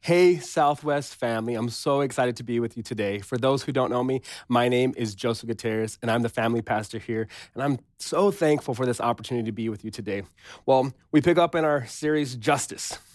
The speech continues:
This series is where we answer the question, "What is God's heart concerning justice according to the Bible?" I'm gonna say that again. What is God's heart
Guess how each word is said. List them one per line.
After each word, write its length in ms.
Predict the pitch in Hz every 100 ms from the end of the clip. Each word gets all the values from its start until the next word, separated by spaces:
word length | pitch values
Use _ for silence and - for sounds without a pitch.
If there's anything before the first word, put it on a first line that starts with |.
| _ _
This 120 | 143 -
series 400 | 160 156 165 156
is 100 | 143
where 160 | 143
we 140 | 139 120
answer 240 | 135 139
the 60 | 135
question, 380 | 120 - 117 - _ -
"What 160 | 127 180
is 100 | 180
God's 300 | 185 185 -
heart 320 | 143 120 - _ _ _ _ _ _ _ _ _ _ _ -
concerning 580 | 147 135 175 185 208 151
justice 520 | 156 135 - 113 - _ -
according 640 | 120 - 160 156 156 143 _
to 380 | - 135 131 117 -
the 120 | 117
Bible?" 300 | 110 110 98 120
I'm 80 |
gonna 80 | 139
say 140 | 139 147
that 120 | 143
again. 260 | 127 107 - - _
What 180 | 123 160
is 120 | 160
God's 320 | 139 190 214
heart 440 | 196 - 190 127